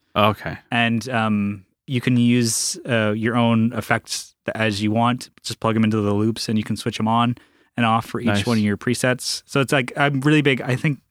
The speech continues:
Speaker 2: I had all that to say I wanted something with presets and effects built in, and that's what the M S three has. I think new, they're about four hundred dollars, but I, um, maybe I'm missing that. I should've, I didn't actually write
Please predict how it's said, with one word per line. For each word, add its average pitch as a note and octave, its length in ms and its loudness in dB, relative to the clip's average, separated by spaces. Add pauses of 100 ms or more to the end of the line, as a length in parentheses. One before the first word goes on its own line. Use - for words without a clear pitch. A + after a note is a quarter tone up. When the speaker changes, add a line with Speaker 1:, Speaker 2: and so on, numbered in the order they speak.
(120)
Speaker 2:
I B2+ 60 0
had G#2+ 120 -2
all B2 200 2
that B2 160 4
to A#2 80 -2
say A#2+ 160 0
I A2+ 40 2
wanted A2+ 220 2
something G#2 220 -2
with F#2+ 140 -6
presets A#2 440 -2
and G2 200 -8
effects - 480 -14 (480)
built C#3 240 0
in, D3 200 2
and B2 180 0
that's A#2 200 0
what A2+ 80 -10
the B2 60 -4
M A2 120 0
S G#2+ 120 -2
three A2 180 -4
has. A#2 480 0
I - 380 -20
think E3 140 0
new, E3 480 2
they're D#3 180 2
about C3 320 0
four C#3 440 0
hundred D#3+ 280 0
dollars, F3+ 600 -2
but C#3 100 -4
I, C3 40 2 (540)
um, A#2 420 2
maybe A#2+ 160 2
I'm A#2 100 4
missing A#2+ 260 2
that. A2+ 180 2
I G#2+ 120 -10
should've, G#2 420 -4
I - 40 -8
didn't A2 180 -2
actually G2 200 -6
write G#2+ 180 -2